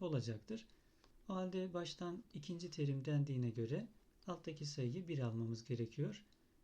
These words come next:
R artı birinci terimde alttaki sayının onun bir eksiği yani R olduğunu biliyoruz. O halde kuvvetteki sayımız da sekiz olduğuna göre sekizin birli kombinasyonu diyoruz.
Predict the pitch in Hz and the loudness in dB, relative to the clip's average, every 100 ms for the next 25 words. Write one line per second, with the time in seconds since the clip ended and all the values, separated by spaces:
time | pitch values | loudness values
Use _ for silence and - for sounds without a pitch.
0 | - 170 156 143 147 139 135 143 - 127 | -4 -2 2 2 2 0 0 -2 0 2
1 | 113 117 160 - 156 - 143 - - 120 | 2 2 -2 -2 -6 -4 -6 -4 -2 2
2 | 147 151 139 139 131 117 - 147 156 123 | 2 2 2 2 0 0 -2 -4 0 2
3 | 123 135 127 117 117 123 147 151 120 117 | 0 0 0 0 0 -2 -2 -2 -2 -2
4 | 190 - - - - - - 175 165 165 | -6 -10 -16 -20 -20 -14 -4 -4 -2 -6
5 | 170 - 165 151 151 147 151 143 143 - | -6 -4 -4 -2 -4 -4 2 2 2 2
6 | 143 143 - 151 147 123 120 120 120 113 | 0 0 -6 -4 -2 0 0 0 0 0
7 | 117 156 190 - - - - - 160 147 | 0 0 -2 -14 -20 -20 -14 -6 -4 -2
8 | 123 120 180 151 127 147 143 120 117 117 | 0 0 0 0 0 -2 0 2 2 0
9 | 113 - 117 117 120 117 - - | -2 -2 -2 0 0 0 -4 -10